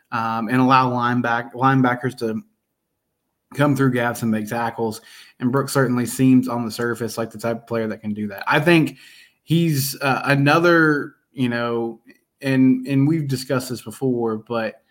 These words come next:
Haas Haney kind of fits this mold, even though Haas is, like, practically a top ten quarterback <laughs> in the nation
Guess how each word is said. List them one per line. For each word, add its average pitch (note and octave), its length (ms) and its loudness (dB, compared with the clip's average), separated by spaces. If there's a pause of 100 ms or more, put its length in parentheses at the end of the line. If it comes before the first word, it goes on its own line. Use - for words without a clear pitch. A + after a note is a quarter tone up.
(320)
Haas F#3 280 0
Haney F3 300 4
kind C#3+ 260 2
of C#3 80 0
fits D3 200 -2
this C#3 140 -8
mold, D3+ 260 -2
even C3+ 120 2
though B2+ 100 2
Haas E3 300 -8
is, C#3 140 -4
like, - 240 -8 (520)
practically C3+ 420 -2
a B2+ 40 -4
top - 280 -4
ten B2 380 -2
quarterback C3+ 480 -4
<laughs> - 0 -
in C#3+ 80 2
the C3 60 0
nation C#3 580 -2